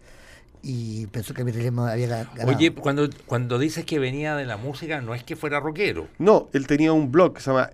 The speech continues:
Speaker 3: Ex-Punk, que era un blog de, de, llamémoslo así, comentarios musicales.
Speaker 2: Ya.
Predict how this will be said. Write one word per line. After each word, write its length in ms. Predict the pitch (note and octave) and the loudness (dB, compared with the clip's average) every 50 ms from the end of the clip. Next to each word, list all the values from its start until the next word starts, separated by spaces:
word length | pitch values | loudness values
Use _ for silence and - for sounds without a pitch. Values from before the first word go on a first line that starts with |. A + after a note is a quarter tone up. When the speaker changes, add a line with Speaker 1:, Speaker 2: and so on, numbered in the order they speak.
| - _ - - - | -10 _ -16 -4 -4
Speaker 3:
Ex-Punk, 880 | D3+ - - - - - - - _ _ - E3+ D#3 C#3 C3 C3 C3 - - - - _ | -4 -2 -2 -6 -10 -10 -12 -14 _ _ 8 8 8 8 6 2 -4 -10 -20 -20 -20 _
que 140 | - - A#2+ | -8 -6 -4
era 80 | A#2 A#2+ | -2 -2
un 100 | A#2 G#2+ | -2 0
blog 220 | G#2+ B2+ C3+ B2+ A2+ | 2 2 2 2 0
de, 220 | A#2+ A2+ A2+ A2 - - A2 | 0 -2 -2 -2 -6 -12 -10
de, 480 | G#2+ A2+ G#2+ G2+ G2 G2 G2 G2 G2 F#2+ | -6 -4 -2 -2 -2 -2 -2 -2 -2 -2
llamémoslo 240 | G2+ G#2+ A2+ A#2 G#2+ | -2 -4 -4 -4 -4
así, 180 | - - A#2 | -4 -6 -4
comentarios 600 | - A2+ G#2+ G#2 G2 - - F#3+ F3 C#3 A#2+ G2 | -2 -2 -2 -2 -2 2 4 4 4 4 2 0
musicales. 680 | G2 G#2 G2 - - G2+ - A2 G2+ F2 A2 A#2+ C#3 | -4 -6 -8 -8 -8 -6 -2 0 2 2 2 0 -4
Speaker 2:
Ya. 60 | - | -6